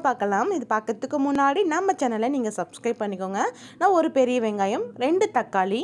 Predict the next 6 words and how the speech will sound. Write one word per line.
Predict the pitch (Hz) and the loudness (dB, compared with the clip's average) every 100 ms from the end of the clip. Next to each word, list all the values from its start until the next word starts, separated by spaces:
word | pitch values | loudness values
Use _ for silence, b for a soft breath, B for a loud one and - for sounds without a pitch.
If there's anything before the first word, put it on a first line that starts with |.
| 440 B B B - | -6 B B B -4
புளி | 349 392 427 | 2 4 4
கரைக்கிறதுக்காக | 294 247 277 226 240 202 190 392 269 | 2 2 0 -2 0 0 2 0 2
ரெண்டு | 262 269 226 | 2 2 0
தக்காளியை | 214 233 262 226 185 302 - 226 | -2 0 0 2 2 0 0 -2
அரிஞ்சு | 214 240 220 | 0 0 -2
வச்சிருக்கேங்க. | 196 202 185 175 180 | -2 -6 -8 -4 -2